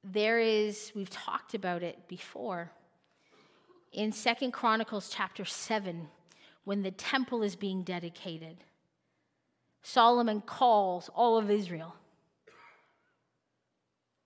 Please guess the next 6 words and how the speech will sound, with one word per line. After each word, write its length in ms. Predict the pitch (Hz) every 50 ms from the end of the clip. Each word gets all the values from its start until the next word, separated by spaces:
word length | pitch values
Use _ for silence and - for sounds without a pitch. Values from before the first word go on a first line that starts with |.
| _ _ _ _ _ _ _ _ _ _ _ _ _
And 180 | - 208 208 214
there's 220 | 214 202 190 -
this 240 | - 190 190 180 -
moment 1040 | - 175 175 185 190 190 196 208 233 262 269 262 220 170 165 170 165 - - _ - - - - _ _ _ _ _ _ _ _ _ _ _ _ _ _ _ _ _ _ _ _ _ _ _ _ _ _ _ _ -
where 240 | 190 190 190 185
this 240 | 180 185 180 - -